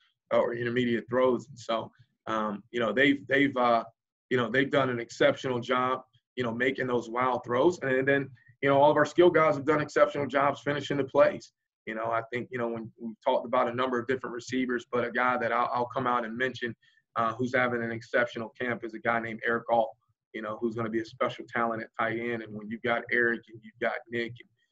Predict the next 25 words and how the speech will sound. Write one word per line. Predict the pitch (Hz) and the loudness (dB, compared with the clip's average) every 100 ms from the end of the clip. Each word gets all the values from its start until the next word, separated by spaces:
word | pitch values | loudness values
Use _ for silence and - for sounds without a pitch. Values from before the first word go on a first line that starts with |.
| _ _ | _ _
and, | 110 | -8
and, | 107 101 - | -8 -10 -10
you | |
know, | 107 | -8
you've | 98 98 - | -8 -10 -2
got | 113 - | -2 -2
Scooney | - 123 120 117 110 | -10 -6 -6 -6 -8
and, | 110 - _ - | -10 -20 _ -12
and | 110 117 | -10 -4
Ben | 120 123 113 | -2 0 -2
in | 110 | -4
that | 113 110 | -4 -4
room, | 113 123 110 110 | -6 -6 -6 -8
you | |
know, | 110 | -6
our | 107 | -6
tight | 117 117 117 | -2 -2 -2
end | 120 110 | -4 -6
room | 113 107 | -10 -10
is, | 104 101 | -12 -10
is, | 110 107 104 | -10 -8 -8
has | 104 - | -10 -10
been | 107 | -12
exceptional | 104 - 120 117 - 110 107 | -14 -8 -4 -4 -4 -12 -12
this | 110 | -12